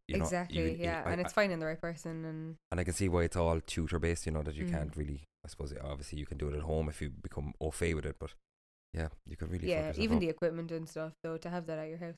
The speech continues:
Speaker 2: would be fucking expensive to start with anyway.
Speaker 1: <laughs> I know.
Speaker 2: But, um, <clears throat> yeah, no, I mean, I think it definitely makes sense that they're not open all the time. They only open for classes and stuff
Speaker 1: Yeah.
Speaker 2: because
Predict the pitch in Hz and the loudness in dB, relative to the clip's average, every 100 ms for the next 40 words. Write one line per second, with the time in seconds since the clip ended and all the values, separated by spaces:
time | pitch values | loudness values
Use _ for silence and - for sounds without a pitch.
0 | - 160 165 165 170 - _ _ _ _ | -10 -8 -8 -8 -10 -20 _ _ _ _
1 | 180 170 165 - 175 185 165 - 170 175 | -8 -8 -10 -10 -8 -6 -6 -6 -6 -4
2 | 185 180 170 202 196 165 175 82 85 85 | 0 0 0 0 -2 -4 -6 -4 0 0
3 | 78 - - 180 175 170 170 165 - _ | -2 -8 0 2 4 4 2 -2 -6 _
4 | _ 190 220 180 170 185 180 165 160 160 | _ 2 4 4 2 2 4 4 2 2
5 | 175 170 160 165 160 160 180 170 165 170 | 4 6 6 4 2 2 2 0 0 0
6 | 170 156 160 - 160 - 160 160 156 151 | 0 0 0 -2 -2 -2 -4 -2 -2 -4
7 | - 165 156 - 147 151 151 151 147 151 | -6 -6 -4 -4 -4 -4 -4 -4 -4 -4
8 | 151 147 147 151 151 147 147 151 147 147 | -4 -4 -4 -4 -4 -6 -4 -6 -4 -4
9 | 147 147 147 143 147 147 - 139 - 98 | -4 -4 -6 -6 -8 -8 -8 -10 0 2
10 | 90 - | 2 0